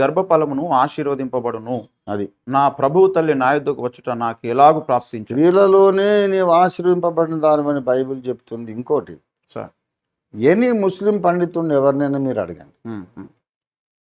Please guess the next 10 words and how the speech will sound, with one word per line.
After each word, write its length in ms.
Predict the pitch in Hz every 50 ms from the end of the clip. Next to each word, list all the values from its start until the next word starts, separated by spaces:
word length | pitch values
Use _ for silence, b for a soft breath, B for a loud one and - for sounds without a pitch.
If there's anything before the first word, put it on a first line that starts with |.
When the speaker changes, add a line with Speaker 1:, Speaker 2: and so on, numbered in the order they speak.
| - -
Speaker 2:
ఖురాన్ 340 | 139 147 165 185 214 226 226
షరీఫ్ 520 | 185 - 185 175 160 170 160 - - - _ _ _ _ _ _ _ 98
గ్రంథంలో 720 | 110 113 117 120 113 120 131 135 127 101 90 90 92 - - _ _ _ _ _ _ _ _ _ _ _ _ _ _ _ _ _ _ _ _ _ _ _ _ _ _ _ _ _ _ _ _ _ _ _ _ _ _ _ _ _ _ _ _ -
అత్యంత 520 | 107 110 - _ - 196 202 220 202 185
గౌరవంగా, 1000 | 190 180 135 135 135 147 160 165 170 165 160 151 151 147 143 143 143 147 - - - _ _ _ _ _ _ _ _ _ _ _ _ _ _ _ _ _ _ _ _ _ _ -
ఆ, 260 | 113 120 120 120 120 117
ప్రస్తావించబడినటువంటి 1700 | - - 117 113 - - - 139 143 151 151 147 147 143 139 - 135 131 135 131 127 127 127 123 117 123 120 120 123 120 120 120 127
ఒకే 360 | 120 110 110 107 - - 165
ఒక 320 | 170 170 160 151 - - 139
స్త్రీ 720 | - - - _ - 147 147 165 185 180 160 127 95 -